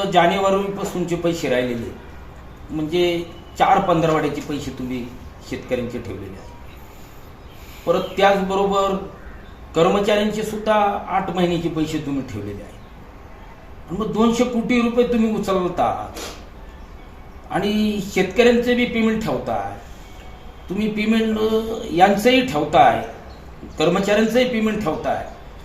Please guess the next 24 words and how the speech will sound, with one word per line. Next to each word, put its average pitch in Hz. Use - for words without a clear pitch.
आणि 175
मग 220
त्या 202
पैशाचा 190
विनियोग 180
कसा 165
झाला, 139
तर 131
कसा 202
होतोय 135
आणि 127
काय 208
होतोय 117
हे 220
सभासदांपर्यंत 208
येत 196
नाही. 117
सभासद 214
वार्षिक 202
मिटिंगला 233
येता, 214
इतर 202
वेळेला 175
येत 151